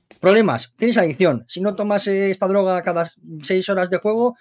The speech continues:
Speaker 2: eh, bajas uno de carisma. Wow, increíble. Fan-, vamos, una cosa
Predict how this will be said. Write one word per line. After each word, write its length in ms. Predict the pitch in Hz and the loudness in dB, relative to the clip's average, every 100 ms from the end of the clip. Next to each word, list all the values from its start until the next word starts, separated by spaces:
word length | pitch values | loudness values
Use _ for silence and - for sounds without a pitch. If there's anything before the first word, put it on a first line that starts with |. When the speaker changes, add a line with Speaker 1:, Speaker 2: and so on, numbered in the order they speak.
| _ _ - | _ _ -6
Speaker 2:
eh, 320 | 151 151 147 | -2 0 0
bajas 260 | 151 185 185 | -2 -4 -2
uno 100 | 196 | 0
de 80 | 165 | 0
carisma. 460 | 131 131 123 98 _ _ - | 0 -4 -6 -10 _ _ -14
Wow, 540 | 135 151 143 120 - | -4 0 0 -2 -6
increíble. 560 | 127 127 135 170 131 117 | -10 -4 0 2 0 -2
Fan-, 180 | 120 120 | -6 -6
vamos, 380 | 131 170 151 139 | -2 -2 -2 -2
una 140 | 160 | -4
cosa 560 | 156 165 190 180 135 | -4 -2 0 0 -4